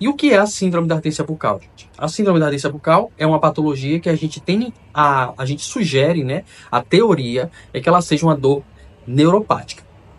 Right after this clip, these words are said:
Uma dor neuropática que tá relacionada com dois nervos. Neuropática é porque é uma, digamos, patologia de um nervo. O nervo, gente, ele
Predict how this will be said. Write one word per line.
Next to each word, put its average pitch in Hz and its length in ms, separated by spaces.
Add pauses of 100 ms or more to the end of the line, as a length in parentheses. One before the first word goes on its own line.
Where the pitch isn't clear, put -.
(300)
Uma 196 140
dor 247 200
neuropática 190 600
que 202 100
tá 185 140
relacionada 175 520
com 165 140
dois 190 300
nervos. 104 240
Neuropática 170 720
é - 20
porque 160 420 (440)
é 135 180
uma, 135 320
digamos, 123 340
patologia 156 880
de 139 140
um 214 80
nervo. 104 420
O 302 140
nervo, 208 380
gente, 104 320 (600)
ele 131 320